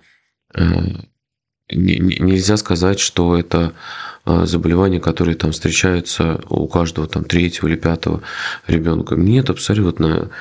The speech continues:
Частым, а, частой генетической патологией называется, э, заболевание, которое, э, встречается у реб-, у каждого там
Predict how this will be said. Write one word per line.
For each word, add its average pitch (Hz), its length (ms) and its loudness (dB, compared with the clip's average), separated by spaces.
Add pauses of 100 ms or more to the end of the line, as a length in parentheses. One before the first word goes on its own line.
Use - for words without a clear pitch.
(340)
Частым, 110 640 0
а, 87 380 2
частой 104 360 0
генетической 90 560 0
патологией 113 640 2 (360)
называется, 90 680 2 (500)
э, 85 520 2
заболевание, 90 680 2
которое, 92 560 0
э, 80 580 0
встречается - 640 0
у 82 80 2
реб-, 82 260 -2
у 78 180 2
каждого 92 460 0
там 78 320 -2